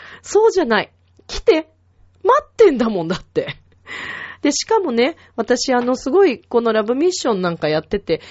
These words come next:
えー、私の性格とか、それから、ミッチェルはいつも元気なんでしょとか、こんなパ-、ね、なんかパワフルすぎる人に話聞いてほしくないとか、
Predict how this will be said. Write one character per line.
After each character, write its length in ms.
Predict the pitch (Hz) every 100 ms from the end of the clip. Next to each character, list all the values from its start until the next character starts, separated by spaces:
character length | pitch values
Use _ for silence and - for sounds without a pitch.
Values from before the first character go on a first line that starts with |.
| - -
え 280 | 175 170 160
ー、 40 |
私 360 | 165 190 - 208
の 100 | 208
性 240 | - 214
格 320 | 214 202 208
と 160 | 202 208
か、 200 | 175 - - -
そ 140 | -
れ 100 | 170
か 140 | 156 120
ら、 320 | 143 117 -
ミ 180 | 165 202
ッ 40 |
チ 120 | - 247
ェ 20 |
ル 80 | 143
は 60 |
い 40 | 156
つ 140 | 247
も 80 | 180
元 260 | 185 202
気 120 | 196 190
な 100 | 143
ん 40 |
で 100 | 123
し 120 | -
ょ 80 | 143
と 100 | -
か、 120 | -
こ 160 | - 233
ん 80 | 254
な 100 | 233
パ-、 220 | - -
ね、 200 | 226 269
な 100 | 233
ん 40 |
か 80 | 185
パ 140 | - 208
ワ 140 | 220
フ 140 | 214
ル 100 | 233
す 120 | 240 233
ぎ 140 | 262
る 80 | 220
人 180 | - 170
に 100 | 143
話 280 | 170 208
聞 140 | - 202
い 40 |
て 80 | 202
ほ 80 | 196
し 120 | -
く 80 | 156
な 160 | 143
い 80 | 131
と 80 | 131
か、 160 | -